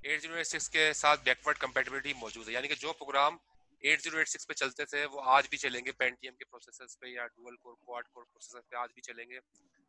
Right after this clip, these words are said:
क्योंकि वो सारे के सारे backward compatible हैं एट ज़ीरो एट सिक्स के।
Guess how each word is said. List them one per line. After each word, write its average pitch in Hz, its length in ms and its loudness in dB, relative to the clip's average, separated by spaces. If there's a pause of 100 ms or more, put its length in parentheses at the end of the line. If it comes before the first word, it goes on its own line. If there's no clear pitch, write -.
(340)
क्योंकि 139 200 -6
वो 151 140 -8
सारे 147 240 0
के 156 80 -6
सारे 147 240 2
backward 139 400 4
compatible 127 600 -6
हैं 131 100 -6 (200)
एट 131 140 2
ज़ीरो 123 180 -12
एट 117 80 -10
सिक्स - 240 -16
के। - 120 -20